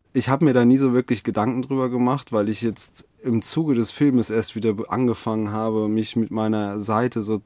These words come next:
krass zu beschäftigen, weil lange war das so ein bisschen weg.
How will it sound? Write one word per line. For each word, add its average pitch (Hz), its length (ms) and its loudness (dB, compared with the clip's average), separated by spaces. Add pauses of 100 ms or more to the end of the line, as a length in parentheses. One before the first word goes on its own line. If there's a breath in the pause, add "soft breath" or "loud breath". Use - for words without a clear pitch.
(260)
krass - 360 -4
zu 113 120 -6
beschäftigen, 107 640 -2
weil 104 160 0
lange 110 320 0
war 107 140 2
das 104 180 -2
so 110 80 -2
ein 104 80 0
bisschen 98 440 -4
weg. - 280 0